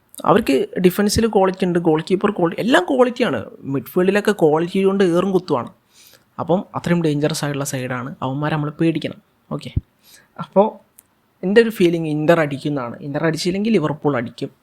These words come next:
ബാഴ്സ സെമി, ഏ, ഏറിപ്പോയ ഫൈനൽ എത്തുന്നുള്ളൊരു പ്രതീക്ഷയാണ് ഉള്ളത്. കപ്പടിക്കുന്ന ഇപ്പോൾ തോ-, ചിന്തിക്കുമ്പോൾ തോന്നുന്നില്ല. ഇനി നമുക്ക് നോക്കാം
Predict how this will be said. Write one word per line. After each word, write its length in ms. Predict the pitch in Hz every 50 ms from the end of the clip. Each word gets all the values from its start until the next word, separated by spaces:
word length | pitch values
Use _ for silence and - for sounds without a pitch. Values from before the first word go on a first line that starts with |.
| _ _ _ - - - - _ -
ബാഴ്സ 340 | 139 131 131 123 120 - 175
സെമി, 480 | 170 - 175 160 160 160 185 214 214 - _ _ _ _ _ _ _ _ _ _ -
ഏ, 40 | 131
ഏറിപ്പോയ 580 | 135 151 151 175 190 202 202 196 202 196 196 196
ഫൈനൽ 500 | - - - 160 156 165 165 156 - - - -
എത്തുന്നുള്ളൊരു 540 | 151 - - 165 165 165 160 156 156 156
പ്രതീക്ഷയാണ് 600 | 151 - 151 143 143 143 - - - 160 147 143 139
ഉള്ളത്. 320 | 131 127 123 127 131 - - _ _ _ _ _ _ - - _ _ _ - _ _ _ _ _ _ _ - 170 -
കപ്പടിക്കുന്ന 600 | 135 - - 147 147 - - 156 160 165 165 - - -
ഇപ്പോൾ 280 | - 143 - - 196 196 -
തോ-, 400 | 190 170 165 151 - _ - 175
ചിന്തിക്കുമ്പോൾ 400 | - 170 165 156 151 160 160 165 160 151
തോന്നുന്നില്ല. 520 | 139 139 143 143 143 131 123 127 - - -
ഇനി 120 | 143 143 147
നമുക്ക് 380 | 151 151 139 147 147 170 165
നോക്കാം 380 | 160 139 135 - - 127 -